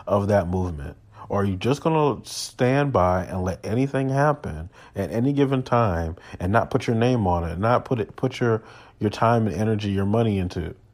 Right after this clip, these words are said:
What decision are you going to make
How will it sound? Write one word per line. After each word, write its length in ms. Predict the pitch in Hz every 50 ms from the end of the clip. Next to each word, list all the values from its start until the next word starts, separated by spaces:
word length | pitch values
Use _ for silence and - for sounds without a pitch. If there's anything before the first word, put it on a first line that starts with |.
| - - _ _ _ - - _ _
What 460 | - 101 101 104 107 120 156 156 -
decision 460 | - 139 127 - 139 135 131 127 120
are 100 | 110 104
you 260 | 98 92 98 120 135 135
going 260 | 135 131 131 127 123
to 60 | 120
make 540 | 113 104 98 95 85 82 82 85 - - -